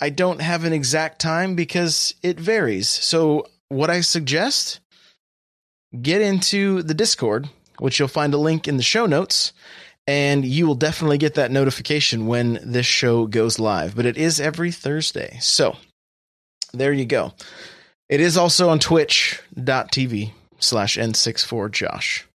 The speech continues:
All right. So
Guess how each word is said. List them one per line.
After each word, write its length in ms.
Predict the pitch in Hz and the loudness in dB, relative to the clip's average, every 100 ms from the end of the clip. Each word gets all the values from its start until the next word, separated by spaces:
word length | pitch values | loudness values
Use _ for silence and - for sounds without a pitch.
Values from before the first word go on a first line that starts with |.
| _ _ _ _ _ _ _ _ _ _ _ _ _ _ _ - | _ _ _ _ _ _ _ _ _ _ _ _ _ _ _ -4
All 100 | 214 | 0
right. 320 | 240 151 - - - - | 2 0 0 -2 -4 -6
So 760 | - - - 269 196 233 302 | -2 0 2 4 4 2 0